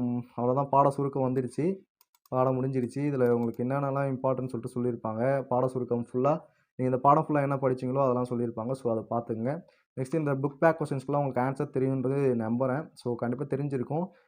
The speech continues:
எந்த கலை, கலை சொற்கள்லாம் வந்து நீங்க இங்கிலீஷ் மீடியம் போயிட்டு காலேஜ் எடுத்து படிக்க போறீங்க அப்படின்னா ரொம்ப யூஸ்ஃபுல்லா இருக்கும், இதெல்லாம் படிச்சு தெரிஞ்சுக்கங்க. அவ்வளோதான் ஃப்ரெண்ட்ஸ் இந்த வீடியோ. இந்த வீடியோல உங்களுக்கு எதனா டவுட்ஸ் இருந்துச்சுன்னா கமெண்ட் செக்ஷன்ல சொல்லுங்க, நான் கண்டிப்பா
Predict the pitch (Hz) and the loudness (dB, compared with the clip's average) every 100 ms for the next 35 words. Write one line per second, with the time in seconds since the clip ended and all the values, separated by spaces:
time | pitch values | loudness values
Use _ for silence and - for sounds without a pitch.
0 | - 127 135 160 147 147 156 151 139 151 | -6 -2 2 4 4 6 4 4 2 2
1 | 156 139 139 143 143 143 143 135 127 143 | 0 2 2 2 2 2 0 2 2 0
2 | 135 143 131 127 131 147 147 131 113 - | -2 -2 -2 0 0 2 2 2 2 2
3 | 127 131 123 127 123 127 123 123 120 120 | 4 4 0 2 0 2 2 2 2 0
4 | 127 123 127 127 127 113 123 123 117 117 | 0 0 0 0 0 0 0 0 0 -2
5 | 113 113 107 107 120 190 - - _ _ | -2 -6 -6 -6 -6 -8 -10 -20 _ _
6 | _ _ _ - 147 170 180 185 175 160 | _ _ _ 2 6 8 8 6 6 4
7 | 160 170 156 190 - 143 139 160 170 160 | 8 10 10 8 6 0 4 8 8 8
8 | 139 147 151 135 147 156 147 156 143 139 | 4 0 2 4 4 0 -2 -2 0 0
9 | 151 147 127 123 117 123 139 127 123 135 | 2 0 0 0 0 -2 -2 -2 -2 2